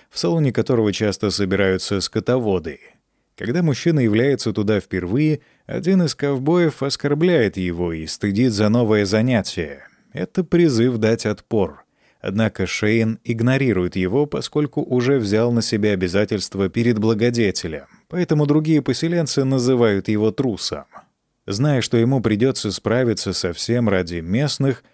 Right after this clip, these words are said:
Шейн вступает в драку с обидчиком, после чего на него набрасывается вся банда, но Джо присоединяется и помогает стрелку победить. Благодаря стычке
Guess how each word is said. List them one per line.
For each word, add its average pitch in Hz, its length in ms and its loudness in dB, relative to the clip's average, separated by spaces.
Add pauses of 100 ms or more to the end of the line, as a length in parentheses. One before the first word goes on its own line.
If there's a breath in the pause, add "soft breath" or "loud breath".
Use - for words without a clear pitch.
(160 soft breath)
Шейн 180 280 0
вступает 147 500 -2
в 110 60 0
драку 131 380 0
с - 120 -4
обидчиком, 127 680 -4 (300)
после 104 340 -2
чего 107 300 2
на 107 80 2
него 98 320 2
набрасывается 98 920 0
вся 101 240 -4
банда, 87 540 -2
но 92 340 -2
Джо 120 300 0
присоединяется 117 1040 0 (300 soft breath)
и 135 120 -6
помогает 147 560 0
стрелку 113 420 -2
победить. 104 800 -2 (680)
Благодаря 113 500 0
стычке - 540 -4